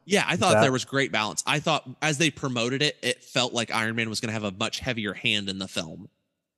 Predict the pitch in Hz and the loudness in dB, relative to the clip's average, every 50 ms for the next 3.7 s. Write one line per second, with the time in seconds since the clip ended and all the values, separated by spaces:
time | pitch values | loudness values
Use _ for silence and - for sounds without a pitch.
0 | _ _ - 123 117 143 135 - 165 160 156 151 147 139 139 135 127 127 131 127 | _ _ 0 2 4 4 4 6 6 6 8 6 6 8 8 6 8 6 6 6
1 | 117 113 104 107 110 107 107 104 98 104 104 101 101 104 101 101 95 98 107 104 | 6 4 2 2 2 0 2 0 0 0 0 0 0 0 0 0 0 0 0 0
2 | 101 95 98 104 104 101 120 139 180 156 - - 135 127 120 - 123 123 123 131 | 0 2 4 4 4 4 4 4 4 4 6 6 6 6 8 8 8 8 8 8
3 | 113 120 113 110 113 107 104 101 - 110 107 107 104 98 | 8 8 6 8 8 6 4 4 4 2 2 0 -2 -2